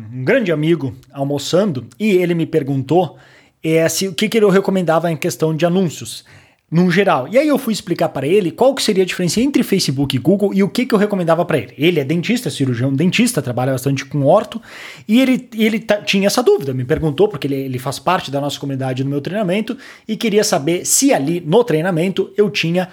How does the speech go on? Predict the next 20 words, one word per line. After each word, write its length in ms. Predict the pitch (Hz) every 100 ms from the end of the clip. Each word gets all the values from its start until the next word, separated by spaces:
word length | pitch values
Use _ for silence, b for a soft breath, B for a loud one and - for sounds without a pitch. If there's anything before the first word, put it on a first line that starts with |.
| B
sobre 540 | - - 196 165 180 -
anúncios, 500 | - 190 277 277 -
sobre 300 | - 127 120
anúncios 460 | 131 131 135 135 123
no 100 | 165
Google, 380 | 220 269 233 226
anúncio 360 | 180 156 143 160
no 80 | 170
Facebook. 600 | 180 175 180 139 135 - B B B B B
Então 140 | 311
o 20 |
que 120 | 311
que 60 | 285
acontece? 640 | 294 240 165 123 - - _ -
A 100 | 202
maneira 280 | 233 302
mais 340 | 202 254 311 -
fácil 320 | 202 196 165
de 60 | 135
explicar, 600 | - 135 - 139 143